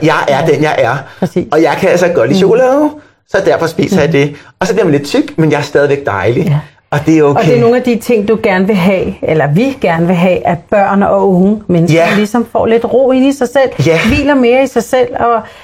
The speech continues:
Speaker 2: accepterer, at de er autentiske
Speaker 1: Ja.
Speaker 2: og ikke anderledes.
Speaker 1: Prøv at høre, børn og unge i dag,
Speaker 2: Mm.
Speaker 1: de lever med den her telefon, de, de lever med et kamera
Speaker 2: Mm.
Speaker 1: foran sig hele tiden.
Speaker 2: Mm.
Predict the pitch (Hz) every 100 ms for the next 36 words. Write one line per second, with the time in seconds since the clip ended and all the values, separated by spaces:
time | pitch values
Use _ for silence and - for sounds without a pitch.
0 | - - 226 - 226 - 359 370 - 240
1 | 240 226 214 214 _ _ _ _ _ 226
2 | 208 196 190 - 240 240 196 - 156 -
3 | 131 - 214 196 233 190 220 277 185 95
4 | - - - 123 120 - 139 131 139 131
5 | 135 139 135 - _ 196 180 156 135 131
6 | 127 127 135 135 131 127 135 - 131 -
7 | - 135 147 - 143 147 139 143 160 156
8 | 151 - - 185 156 180 104 98 98 -
9 | - 202 185 180 175 175 _ _ _ _
10 | _ 165 180 185 170 - 160 165 160 170
11 | - 170 180 180 247 208 190 180